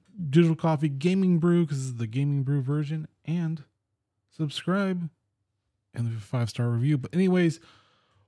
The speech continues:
what are we talking about? This week is going to be Sons of the Forest updates, Nvidia's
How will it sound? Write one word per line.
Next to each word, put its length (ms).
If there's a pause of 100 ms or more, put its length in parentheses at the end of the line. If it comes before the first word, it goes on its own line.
(300)
what 200
are 40
we 200
talking 360
about? 340
This 320
week 400
is 240
going 300
to 60
be 340 (100)
Sons 220
of 60
the 100
Forest 400
updates, 580
Nvidia's 720